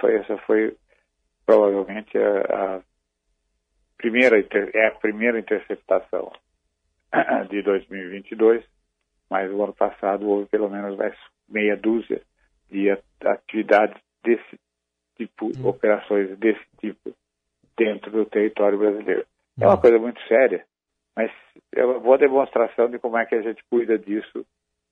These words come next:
Speaker 1: num nível que combina ação policial,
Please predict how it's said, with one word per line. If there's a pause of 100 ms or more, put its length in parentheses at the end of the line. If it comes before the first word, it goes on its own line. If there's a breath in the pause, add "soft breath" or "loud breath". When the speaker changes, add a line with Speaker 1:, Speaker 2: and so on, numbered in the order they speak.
(100)
Speaker 1:
num
nível (440)
que
combina (340)
ação
policial,